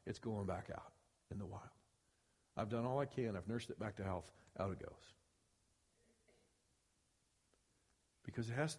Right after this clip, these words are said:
there has to be a yielding there. And by the way, friends, when you and I come to Christ,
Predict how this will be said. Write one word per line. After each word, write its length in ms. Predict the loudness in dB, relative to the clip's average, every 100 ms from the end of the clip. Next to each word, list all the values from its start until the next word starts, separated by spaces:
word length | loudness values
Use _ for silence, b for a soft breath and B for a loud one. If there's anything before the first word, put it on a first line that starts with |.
| 0
there 80 | 0
has 200 | 2 0
to 100 | 0
be 200 | 2 2
a 40 |
yielding 440 | 0 0 0 -2
there. 200 | -4 -6 -8 b b b
And 100 | 0
by 140 | 2
the 80 | 2
way, 140 | 2
friends, 640 | -2 -4 -4 -2 -4 -6 -12 -20 _ _ _ _ _ _ -2
when 180 | 2 4
you 160 | 6
and 80 | 6
I 140 | 4
come 300 | 0 -2 -2
to 60 | -2
Christ, 460 | -4 -4 -4 -6